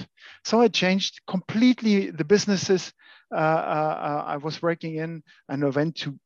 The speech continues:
chemical industry, uh, becoming a product manager on my own, um, being an electrical engineer in the chemical industry for printing inks.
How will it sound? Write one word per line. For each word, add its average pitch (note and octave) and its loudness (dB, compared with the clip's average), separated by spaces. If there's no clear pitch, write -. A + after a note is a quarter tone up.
chemical F3 0
industry, F#3 0
uh, D3+ 0
becoming D#3+ -2
a D#3 -4
product E3 2
manager D3+ -2
on C#3 -4
my B2+ -2
own, E3+ -4
um, D3+ -2
being F3 -8
an D3+ -4
electrical D#3+ -2
engineer F#3+ 0
in C#3 -6
the C#3 -4
chemical E3+ -2
industry F#3 -4
for D3 -6
printing E3+ -6
inks. E3 -6